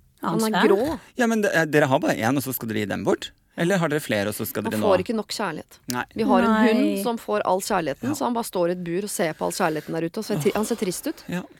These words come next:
Speaker 2: Ja, men det er garantert han er det også. Han merker
Speaker 1: Ja.
Speaker 2: det, vet du.
Speaker 1: Ja. En annen
Speaker 2: Stakkar.
Speaker 1: jente, forresten, jeg sier bare han alltid om dyr,
Speaker 2: Ja,
Speaker 1: av en
Speaker 2: gjør jo
Speaker 1: merkelig
Speaker 2: det.
Speaker 1: grunn, bortsett fra
Speaker 3: Mm.
Speaker 1: katter. Hun heter Chloe,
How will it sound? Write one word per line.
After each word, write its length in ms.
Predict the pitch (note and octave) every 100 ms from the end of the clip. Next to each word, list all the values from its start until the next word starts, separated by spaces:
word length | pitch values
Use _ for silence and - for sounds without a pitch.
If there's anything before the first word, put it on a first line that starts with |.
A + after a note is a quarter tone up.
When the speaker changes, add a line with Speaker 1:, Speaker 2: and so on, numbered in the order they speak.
| -
Speaker 2:
Ja, 80 | C4
men 160 | C4+
det 80 | B3 A3
er 60 |
garantert 680 | G3+ G3 F3+ F#3 F#3+ F3+ -
han 160 | C#4+ A3
er 100 | F#3+
det 80 | F3
også. 200 | G3+ C#4
Han 180 | G#3+
merker 420 | G#3+ G#3+ G3+ G3 C#4+
Speaker 1:
Ja. 80 |
Speaker 2:
det, 200 | C#4+ A#3+
vet 220 | E4+ D#4 -
du. 60 | G3 - -
Speaker 1:
Ja. 120 | F#3+ F#3 C#4 B3+ - -
En 120 | B3
annen 100 | A#3+
Speaker 2:
Stakkar. 20 |
Speaker 1:
jente, 200 | A3 -
forresten, 240 | - F3 G#3+
jeg 60 | G#3
sier 140 | G#3
bare 160 | F#3 -
han 220 | F3 G#3
alltid 240 | D#3+ D#3
om 100 | F3 F3+
dyr, 40 |
Speaker 2:
Ja, 80 | A3
Speaker 1:
av 60 |
en 40 | A3
Speaker 2:
gjør 100 | A3
jo 60 |
Speaker 1:
merkelig 260 | F#3+ F#3 G#3
Speaker 2:
det. 100 | F#3
Speaker 1:
grunn, 180 | F#3 A3
bortsett 180 | G3+ B2
fra 100 | G3
Speaker 3:
Mm. 100 | F#3
Speaker 1:
katter. 220 | - A3 - - - -
Hun 200 | B3 B3 B3+
heter 220 | A#3 G#3+
Chloe, 400 | - F#3+ F#3 C#4+